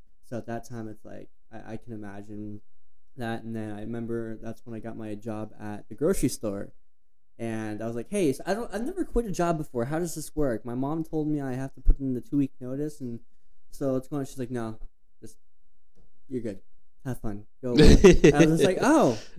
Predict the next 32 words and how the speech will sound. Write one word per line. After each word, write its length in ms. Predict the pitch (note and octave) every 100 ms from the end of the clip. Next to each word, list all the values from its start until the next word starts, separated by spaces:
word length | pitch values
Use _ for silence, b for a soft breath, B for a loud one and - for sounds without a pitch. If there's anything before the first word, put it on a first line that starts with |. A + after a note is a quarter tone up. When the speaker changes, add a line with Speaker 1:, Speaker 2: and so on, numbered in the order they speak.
| D3
Speaker 1:
okay, 520 | G#3 C4 D4+ D#4+ F4 -
sounds 360 | E4+ B3 B3
good." 200 | D4 C#4+
And 140 | F#3+ D#3+
I 80 | D3
look 180 | D#3
back 240 | C#3+ C#3+ -
and 80 | C3+
I'm 40 |
like, 100 | A2+ -
"Oh, 120 | A2+
I 60 | A2+
know 120 | A#2
why 160 | A2 A2+
she 160 | -
said 300 | C3 C#3 B2+
that. 280 | A#2+ A2+ -
Speaker 2:
Yeah. 320 | G#2 G2+ F#2+ G2+
Speaker 1:
I 80 | B2+
definitely 340 | C3+ B2+ B2+
know 100 | A#2+
why 120 | A2+
she 140 | A2 A#2
said 240 | - G#2+
that." 160 | G#2+ G2+
Speaker 2:
Yeah. 360 | F#2+ F#2 F#2 - - - - - - - -
Just, 260 | B2 - - - - - - - - - - - - - - - - - - B3 G#3+ E3 - -
yeah, 360 | A#2+ A2+ G#2 F#2+ A2 - - G#2
I, 60 |
I 20 |
don't 200 | C3 B2+
know. 420 | G#2+ G2+ F2+ -